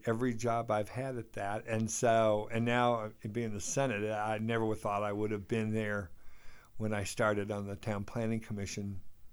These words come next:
thirty-some years ago, talking about people's yards or adding a bathroom on their house, and now today working on a multi-billion dollar budget,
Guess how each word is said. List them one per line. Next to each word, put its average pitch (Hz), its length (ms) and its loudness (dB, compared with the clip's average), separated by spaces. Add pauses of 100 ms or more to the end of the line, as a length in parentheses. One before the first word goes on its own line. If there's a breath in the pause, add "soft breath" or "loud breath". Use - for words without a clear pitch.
(120)
thirty-some 101 480 -4
years 117 240 -2
ago, 98 320 -4 (640 loud breath)
talking 113 360 0
about 104 300 0 (500)
people's 104 440 -2
yards 107 460 4
or 101 100 0
adding 107 240 0
a 98 40 -8
bathroom 107 460 0
on 104 120 -4
their 98 100 -6
house, 110 460 -2 (460 loud breath)
and 107 140 0
now 107 320 -2
today 107 400 0
working 107 360 -2
on 101 160 -4
a 95 160 -8 (320)
multi-billion 104 800 -4
dollar 101 320 -6
budget, 113 440 -2